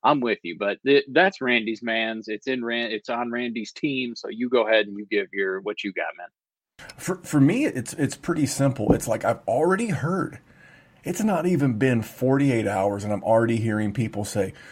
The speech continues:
Speaker 2: "Well, um, uh, T-, T J, uh, the T-, T-, T Y Hilton's back, and he's just gonna kill the snap share."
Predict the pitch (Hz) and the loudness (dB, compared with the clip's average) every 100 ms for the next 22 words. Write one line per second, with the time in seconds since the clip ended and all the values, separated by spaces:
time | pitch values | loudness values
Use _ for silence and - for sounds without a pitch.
0 | - - 101 104 107 104 101 104 98 90 | -16 -2 2 4 4 4 2 0 -4 -4
1 | 101 90 107 104 104 104 101 101 98 87 | -6 -4 -4 -2 -2 -2 0 0 -2 -4
2 | - 110 - 120 110 110 117 107 101 104 | -4 -6 -4 -4 -4 -2 0 2 2 4
3 | 120 107 95 107 101 104 120 101 107 - | 2 2 -2 -2 -2 0 0 0 -2 -2
4 | 107 92 - - - - - 143 135 135 | -4 -4 -10 -18 -20 -18 0 4 6 4
5 | 113 - 113 110 92 - - | 2 0 0 0 -4 -6 -8